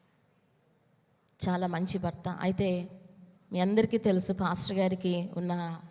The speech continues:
హెల్త్ ఇష్యూస్ ఉన్నాయి. హెల్త్ ఇష్యూస్ని బట్టి ఆయనకి రెండు వేల ఇరవైలో స్ట్రోక్ వచ్చింది. అందరూ ప్రార్థన చేశారు.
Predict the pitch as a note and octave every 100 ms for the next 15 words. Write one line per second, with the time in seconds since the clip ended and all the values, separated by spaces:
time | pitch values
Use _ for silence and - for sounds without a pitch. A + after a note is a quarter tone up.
0 | - G3 G3+ G#3 - F#3+ F3 F3+ E3+ E3+
1 | - - - - - _ _ _ _ _
2 | _ _ _ - G3+ G3 A3+ - G#3 G3
3 | - G3 F#3 F#3+ F3+ F#3 - - - F3
4 | E3+ F#3 F3+ F#3 G#3 G3+ F#3+ F#3 F#3+ G3
5 | F#3 F3+ - - G3 F#3+ F#3+ - F#3 F3+
6 | F#3+ - - - - _ _ _ _ _
7 | _ _ - - F3 F3 F#3 E3+ E3+ F3
8 | F#3+ F#3+ G3 F#3 E3+ F3